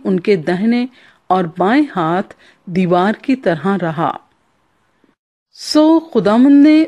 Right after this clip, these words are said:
उस दिन इसराइलियों को मिस्रियों के हाथ से इस तरह बचाया और इसराइलियों ने मिस्रियों को समुद्र के किनारे मरे हुए पड़े देखा। और इसराइलियों ने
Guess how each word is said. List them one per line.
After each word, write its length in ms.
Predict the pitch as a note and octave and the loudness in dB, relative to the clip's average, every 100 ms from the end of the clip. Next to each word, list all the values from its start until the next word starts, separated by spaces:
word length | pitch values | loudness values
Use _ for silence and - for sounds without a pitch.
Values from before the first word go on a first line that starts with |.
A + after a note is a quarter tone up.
| - | 0
उस 280 | D4+ E4+ - | -2 -2 -2
दिन 340 | A#3 A#3 B3+ - | 0 2 0 -2
इसराइलियों 600 | G3+ - G#3+ A3+ C4 C#4+ | -6 -2 0 2 2 0
को 200 | D4 D4 | 0 -2
मिस्रियों 460 | G#3 F#3+ - D4+ D#4 | 0 -4 -2 0 0
के 120 | G3+ | -2
हाथ 300 | D#3+ F3 F3 - | -4 -2 -4 -6
से 340 | - B3 B3+ _ E4+ | -4 -2 -2 _ -6
इस 180 | - | -4
तरह 280 | A#3+ E3 F#3+ | -4 -2 -2
बचाया 600 | F3+ E3 E3+ D3+ C#3 - - _ _ _ _ _ _ _ _ _ B3 | -2 -2 -4 -4 -4 -8 -20 _ _ _ _ _ _ _ _ _ 0
और 400 | B3 C4+ C#4 - | 2 2 -2 -4
इसराइलियों 640 | G#3 - A3+ A3 A#3+ C#4+ | -8 -4 -2 0 0 2
ने 200 | C#4 C#4+ | 2 2
मिस्रियों 580 | C4+ G#3+ - C4+ D4+ C4 | 2 0 -2 0 0 0
को 160 | A3 A3 | 0 -2
समुद्र 540 | - G#3+ G#3 A3+ D#4 | 0 0 0 0 -2
के 160 | - G#3 | -4 -6
किनारे 520 | F#3+ F3 F3 G#3 A3 F#3+ | -2 -2 0 -2 -4 -4
मरे 280 | F#3+ C4 B3+ | -2 -4 -2
हुए 180 | F3 F3 | -2 -2
पड़े 340 | F3 F3 F#3 | -4 -4 -4
देखा। 540 | E3 E3+ E3 E3 - A3+ _ _ _ _ _ _ _ _ _ _ | -2 -4 -4 -6 -6 -12 _ _ _ _ _ _ _ _ _ _
और 420 | A#3+ B3 C#4+ D4 - | 0 0 0 -2 -8
इसराइलियों 640 | G#3 - G#3+ G#3+ A3+ C#4 | -10 -4 -2 0 0 2
ने 200 | C#4 D4 | 4 2